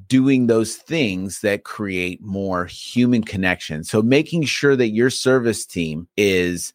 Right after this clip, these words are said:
having those connection points is going to be your secret weapon moving forward, going into twenty twenty-three, going into twenty twenty-four, twenty-five.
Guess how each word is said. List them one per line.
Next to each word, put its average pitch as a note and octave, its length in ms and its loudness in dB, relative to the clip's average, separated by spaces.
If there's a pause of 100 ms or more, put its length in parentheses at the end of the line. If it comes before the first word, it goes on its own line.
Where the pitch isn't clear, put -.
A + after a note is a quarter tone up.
(120)
having B2+ 480 2
those G#2+ 220 4
connection A2 640 -2
points D3+ 580 -6 (360)
is A#2 240 2
going A2+ 400 2
to A2 220 -2
be G2 340 -4
your G#2 380 2
secret G#2 540 -4
weapon E2 520 -2 (280)
moving C#3+ 500 2
forward, A2 680 2
going C#3 300 2
into B2 160 0
twenty G#2+ 380 -4
twenty-three, F#2 920 -4 (320)
going C#3 260 4
into B2 160 2
twenty A#2 260 0
twenty-four, G#2+ 500 0
twenty-five. F#2+ 720 0